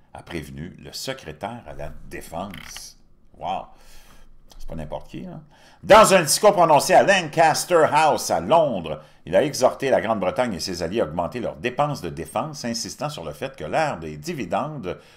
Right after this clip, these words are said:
de la paix est révolue. Il a ajouté, « Dans cinq ans, nous pourrions envisager plusieurs théâtres impliquant la Russie,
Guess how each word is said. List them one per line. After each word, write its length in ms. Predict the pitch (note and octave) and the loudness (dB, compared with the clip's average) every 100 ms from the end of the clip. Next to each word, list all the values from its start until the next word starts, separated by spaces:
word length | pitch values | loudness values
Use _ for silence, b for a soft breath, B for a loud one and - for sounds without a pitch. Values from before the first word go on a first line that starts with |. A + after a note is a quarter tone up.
| B | B
de 100 | - | -2
la 140 | F2+ - | -2 0
paix 400 | - D3+ D3+ _ _ | -2 -4 -4 _ _
est 120 | C#2+ C#2 | -16 -16
révolue. 760 | - F2 D2 D2 C#2+ G2 - b b b b b - | -14 -14 -12 -12 -12 -14 -16 b b b b b -10
Il 120 | C#2+ | -4
a 40 | |
ajouté, « 340 | D2+ D2 - F#2+ | -4 -6 -8 -6
Dans 160 | D2 | -6
cinq 360 | D2+ - A2+ - | -6 -4 -4 -2
ans, 100 | D#3 | -4
nous 100 | A2 | -4
pourrions 380 | - E2+ G2 A2+ | -6 -4 -2 -2
envisager 400 | D2+ E2+ E2+ A#2 | -2 -6 -6 -8
plusieurs 360 | - F3 G3+ | -10 -6 -6
théâtres 440 | G3+ F#2+ A2 A2+ F#2+ | -4 -2 -2 -4 -10
impliquant 400 | F2 D#2 A#2+ G#2 | -12 -8 -8 -6
la 120 | D2+ | -6
Russie, 540 | A#2 A#2 - C#3+ D#3+ | -6 -6 -6 -8 -10